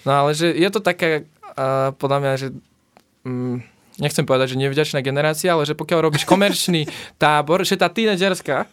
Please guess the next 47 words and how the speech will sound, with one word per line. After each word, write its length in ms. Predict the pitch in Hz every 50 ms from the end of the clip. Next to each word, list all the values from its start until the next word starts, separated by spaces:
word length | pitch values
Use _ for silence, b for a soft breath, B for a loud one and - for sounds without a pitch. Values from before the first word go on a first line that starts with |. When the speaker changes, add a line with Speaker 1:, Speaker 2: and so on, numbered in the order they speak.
| B B B 220 208 -
Speaker 1:
že, 500 | 151 139 147 151 139 139 139 131 - - -
že 180 | - 143 143 147
niektorí 320 | 156 160 156 - 170 156
by 120 | 156 151 151
mali 180 | 156 151 147 139
obavy, 380 | 135 139 135 143 139 131 131
že 140 | 123 127 131
no, 160 | 131 143 143
toto 220 | 123 - 127 113 120
sa 120 | - 143
mi 140 | 135 131 131
neoplatí, 580 | 131 135 127 120 117 - 135 131 120 - - 127
že, 300 | 117 123 123 120 117 117 117 B B B B B
že 120 | B - 131
to 100 | 120 -
ja 100 | 127 123
budem 200 | 120 123 131 127
mať 120 | 123 127 123
iba 140 | 120 123 120
problém, 520 | 120 - 135 147 147 131 131 127 127 127
čo 100 | 127 -
mi 120 | 135 131 120
tam 160 | - 123 123
budú 200 | 123 131 123 120
robiť 320 | 127 139 151 156 151 156
tie 40 | 151
decka, 300 | 147 151 151 - - 185 190 185 196 B B B
tak 140 | - 156 147
my 100 | 160 160
práve, 300 | 160 165 165 165 165 160
že 100 | 160 165
si 120 | 160 - 156
ve-, 180 | 160 156 147 151 - -
myslíme, 500 | 123 135 143 151 151 - 180 175 170 156
že 140 | 143 139 143
ten 320 | 139 - - 143 135 127 -
tínedžerský 640 | _ - 151 156 151 147 139 151 151 151 - -
vek 160 | 143 147 151 143
je 80 | 139 -
kľúčový 460 | - 143 143 139 - - 165 156 139
pre 200 | - - - 127
život, 340 | 120 120 127 120 139 156 156
že 180 | - 147 135 135
nie 180 | 143 151 160 156
len, 200 | 143 135 127 127
že 380 | 127 139 131 127 123 127 123 B B B B B B B B B _
tie 380 | _ - 131 123 123 120 120